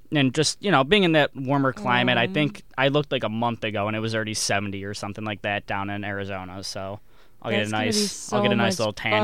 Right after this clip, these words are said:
Speaker 1: going and all
Speaker 2: fun.
Speaker 1: that.
Speaker 2: Oh, you better not get a farmer's tan.
Speaker 1: No, no,
Speaker 2: You
Speaker 1: no,
Speaker 2: better
Speaker 1: never.
Speaker 2: not. That's so ugly.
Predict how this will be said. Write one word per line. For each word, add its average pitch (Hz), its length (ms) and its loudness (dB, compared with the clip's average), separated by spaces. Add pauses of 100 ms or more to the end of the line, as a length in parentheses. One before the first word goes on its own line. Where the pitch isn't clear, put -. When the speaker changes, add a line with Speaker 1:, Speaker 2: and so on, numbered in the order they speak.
Speaker 1:
going 208 360 4
and 196 160 2
all 202 120 2
Speaker 2:
fun. 202 80 -2
Speaker 1:
that. 185 260 -4
Speaker 2:
Oh, 202 240 -6
you 202 140 -8
better 196 200 -2
not 226 200 -4
get 202 140 -6
a 185 40 -8
farmer's 180 480 -2
tan. 160 440 -6 (140)
Speaker 1:
No, 123 340 4
no, 87 220 -8
Speaker 2:
You 180 80 -12
Speaker 1:
no, - 80 -14
Speaker 2:
better 196 280 4
Speaker 1:
never. 180 60 0
Speaker 2:
not. 170 400 -4
That's 185 220 -8
so 185 220 -6
ugly. 175 480 -8